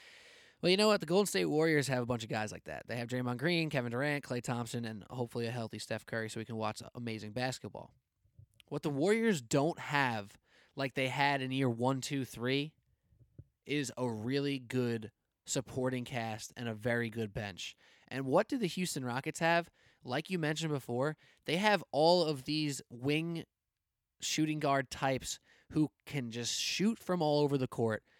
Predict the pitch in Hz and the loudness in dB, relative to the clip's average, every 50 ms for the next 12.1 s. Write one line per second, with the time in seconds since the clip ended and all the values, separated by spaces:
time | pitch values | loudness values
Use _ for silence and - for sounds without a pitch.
0 | _ _ _ _ _ - - 156 156 - - 151 135 123 117 135 113 - - - | _ _ _ _ _ -6 -4 -2 -2 -2 -2 -4 -2 -2 -2 -4 -4 -6 -6 -2
1 | 151 147 165 185 180 175 165 147 123 127 127 127 131 127 120 113 117 113 110 107 | 0 0 0 0 0 0 2 2 0 0 -2 -2 -2 -4 -4 -2 -2 0 -2 -2
2 | 107 - - - _ _ - 135 131 147 160 - 151 143 127 160 180 - - 180 | -4 -8 -14 -20 _ _ -8 -4 -2 -2 -2 -2 -2 -2 0 0 0 0 0 0
3 | 160 139 147 143 131 120 113 107 104 - - - - - - - _ _ _ _ | 2 2 2 2 2 0 -2 -4 -6 -10 -14 -18 -18 -20 -20 -20 _ _ _ _
4 | _ _ _ - 120 120 135 160 190 202 190 165 147 117 - 156 156 143 - - | _ _ _ -10 -8 -4 0 4 4 6 6 4 2 2 2 0 0 0 -2 -4
5 | 147 139 127 127 110 - 117 110 95 82 76 - _ _ _ _ _ _ _ _ | -2 0 0 0 -2 -4 -8 -10 -10 -12 -14 -20 _ _ _ _ _ _ _ _
6 | _ _ _ _ _ _ _ _ _ _ _ _ - 127 156 185 196 - - 165 | _ _ _ _ _ _ _ _ _ _ _ _ 2 4 4 4 4 4 6 6
7 | 151 139 131 127 127 131 - _ _ _ _ _ _ _ _ _ _ _ - - | 6 6 6 4 0 -4 -10 _ _ _ _ _ _ _ _ _ _ _ -4 0
8 | - 139 147 156 175 160 151 131 127 123 120 110 110 107 101 101 - _ _ _ | 2 4 4 6 6 4 4 4 2 0 0 -2 -2 -4 -6 -6 -10 _ _ _
9 | _ _ _ _ _ - - 165 165 170 160 165 156 147 - 143 123 117 - 117 | _ _ _ _ _ -8 -6 -4 -2 0 0 0 0 0 0 0 -2 0 -2 -4
10 | 110 107 - _ _ _ _ _ _ _ _ - - 135 131 123 147 156 - 147 | -6 -6 -8 _ _ _ _ _ _ _ _ -4 -4 -2 0 0 0 0 0 -2
11 | 147 - - 147 131 131 127 123 117 123 113 113 110 110 110 107 - - 87 92 | -2 0 2 2 2 2 2 2 0 0 0 -2 -2 -4 -6 -8 -8 -10 -12 -12
12 | 98 | -14